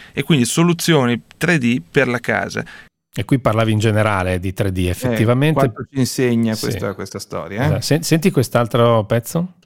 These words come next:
Speaker 1: Ah, guarda Enrico, quando da questi mi-, stessi microfoni parlavamo, abbiamo iniziato a parlare di alta definizione, forse erano sette, otto anni fa o forse di più,
Speaker 2: Mm.
Speaker 1: e adesso l'alta definizione è una realtà per tutti.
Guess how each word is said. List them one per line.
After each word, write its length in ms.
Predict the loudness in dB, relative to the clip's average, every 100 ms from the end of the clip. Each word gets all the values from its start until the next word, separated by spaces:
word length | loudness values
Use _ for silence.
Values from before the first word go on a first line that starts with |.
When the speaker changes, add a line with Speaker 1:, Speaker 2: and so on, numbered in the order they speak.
| -4
Speaker 1:
Ah, 160 | 0
guarda 180 | 2 2
Enrico, 260 | 2 0 0
quando 220 | 0 2
da 80 | 2
questi 240 | 0 0
mi-, 80 | 0
stessi 400 | 0 0 0 0
microfoni 640 | 0 2 2 0 0 0 2
parlavamo, 600 | 0 2 2 2 2 2
abbiamo 220 | 2 0
iniziato 340 | 0 0 0
a 40 | -2
parlare 360 | 0 2 2
di 80 | 2
alta 200 | 0 0
definizione, 680 | -2 -2 -4 0 0 2 0
forse 400 | -2 -2 0 -2 -8 -20 -4
erano 600 | -2 0 2 0 0 0
sette, 320 | -2 0 -2
otto 240 | -2 -2
anni 160 | -2 -2
fa 260 | -4 -6
o 60 | -6
forse 260 | -6 -8 -6
di 140 | -6
più, 180 | -4 -4
Speaker 2:
Mm. 380 | -6 -16 -20 -4
Speaker 1:
e 100 | 0
adesso 300 | 2 2 2
l'alta 260 | 2 2
definizione 480 | -2 0 -2 0 2
è 40 |
una 120 | 2 0
realtà 300 | -2 -4 -2
per 220 | -2 -4
tutti. 440 | -4 -6 -6 -12